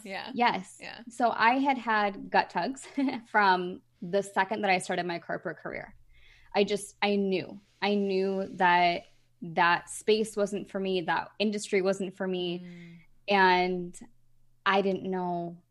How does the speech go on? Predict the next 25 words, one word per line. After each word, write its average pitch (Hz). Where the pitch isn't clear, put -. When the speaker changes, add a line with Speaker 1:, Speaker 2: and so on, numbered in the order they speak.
Speaker 2:
what 175
that 170
meant 175
to 170
actually 175
listen 175
to -
that. -
Speaker 1:
Mm. 175
Speaker 2:
And 190
so 190
I 185
would 190
find 214
myself, 185
you 190
know, 180
f-, -
very 240
early 196
on 214
in 214
my 175
corporate 185
career 196